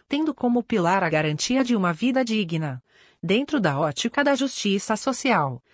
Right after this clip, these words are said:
Pelo fato do Estado ser o agente normativo e regulador da atividade econômica, competindo-lhe a função de fiscalizar,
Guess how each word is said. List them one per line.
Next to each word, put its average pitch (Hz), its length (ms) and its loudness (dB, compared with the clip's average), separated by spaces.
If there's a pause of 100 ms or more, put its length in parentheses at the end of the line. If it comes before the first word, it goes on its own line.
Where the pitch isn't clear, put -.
(560)
Pelo 269 240 0
fato 285 400 -2
do 208 100 -2
Estado 233 480 -2
ser 247 300 0
o 269 80 2
agente 190 540 0
normativo 226 640 2
e - 20 2
regulador 156 640 0
da 214 120 2
atividade 170 680 0
econômica, 165 840 -2 (460)
competindo-lhe 262 760 0
a 226 60 2
função 233 460 -2
de 247 140 0
fiscalizar, 220 800 0